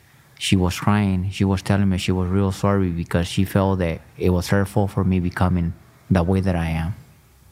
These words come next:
I told my mom that I had a ri-, a lot of resentment because I never n-, understood why she was doing everything. So I told her, "Look, now I understand you.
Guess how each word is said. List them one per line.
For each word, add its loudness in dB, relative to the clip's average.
I 2
told 2
my 2
mom 0
that 0
I 0
had 0
a 0
ri-, 0
a 0
lot 2
of 0
resentment 0
because -4
I 2
never 2
n-, 0
understood 0
why 2
she -2
was 0
doing -2
everything. -2
So 2
I 2
told 0
her, 2
"Look, -2
now 4
I 2
understand 0
you. -4